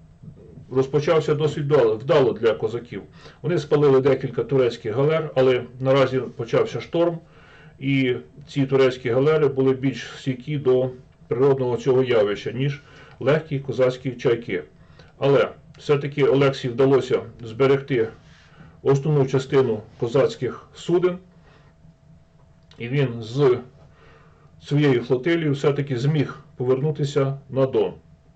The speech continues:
що в очах запорізьких та донських козаків було вже перемогою. На той час на Дону також зібралося багато українських та інших козаків,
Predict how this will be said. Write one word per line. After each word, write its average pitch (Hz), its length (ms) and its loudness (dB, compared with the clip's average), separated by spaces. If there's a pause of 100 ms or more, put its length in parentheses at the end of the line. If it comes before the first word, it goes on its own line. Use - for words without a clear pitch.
(480)
що 135 480 0
в 123 120 -4
очах 135 360 2
запорізьких 131 600 -2
та 117 120 2
донських 117 480 -2
козаків 117 480 -4 (420)
було 143 300 0
вже 151 320 2 (360)
перемогою. 101 640 0 (1800)
На 135 100 -2
той 170 160 0
час 180 240 2
на 156 80 2
Дону 170 420 2 (180)
також 151 340 2
зібралося 135 540 4
багато 127 500 2 (1040)
українських 127 640 0
та 143 100 -2
інших 135 640 -4 (260)
козаків, 139 520 -2